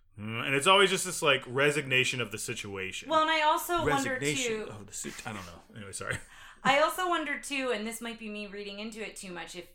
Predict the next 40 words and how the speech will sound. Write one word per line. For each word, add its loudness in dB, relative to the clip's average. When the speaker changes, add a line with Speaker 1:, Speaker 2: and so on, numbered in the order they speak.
Speaker 2:
if -14
Eeyore -8
doesn't -10
feel -10
he -14
deserves -6
to -12
be -10
with -10
the -12
group, -14
because -16
he's -10
always -4
so -8
thankful -6
of -10
the -10
group -10
including -10
him. -18
You -4
know 0
what 0
I 0
Speaker 1:
Yeah. 8
Speaker 2:
mean? 12
And 4
if -2
there's, -4
and -2
I 0
think -6
everyone -2
can -10
identify -8
with -16
feelings -16
of -18
that. -12